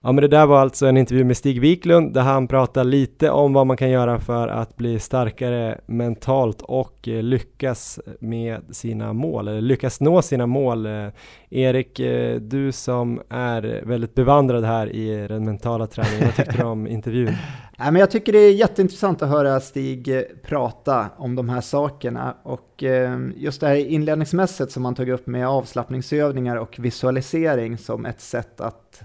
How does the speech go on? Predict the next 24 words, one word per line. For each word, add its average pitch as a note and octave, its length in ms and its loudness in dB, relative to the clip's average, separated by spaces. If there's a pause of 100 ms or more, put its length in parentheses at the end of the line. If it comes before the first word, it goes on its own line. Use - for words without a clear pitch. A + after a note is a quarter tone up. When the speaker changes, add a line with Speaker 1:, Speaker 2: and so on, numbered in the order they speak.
(160)
Speaker 2:
komma B2 360 -6
igång C3 460 -2
med, A2+ 400 -8 (500)
med A#2+ 240 -4
den A#2+ 100 -2
här A#2 140 -2
typen A2+ 280 -8
av A#2 60 -4
mentala A#2+ 380 -4
träning. C#3 500 -2
Det B2 100 -4
tycker B2+ 260 -8
jag A#2 240 -2
var A#2 380 -8 (260)
väldigt C3 260 -2
intressant D#3 540 -2
och A#2+ 180 -12
det C3+ 80 -6
kommer B2 200 -4
vi A#2+ 80 2
komma B2 260 -2
in A#2 140 -2
på - 140 -8
mer C3 500 0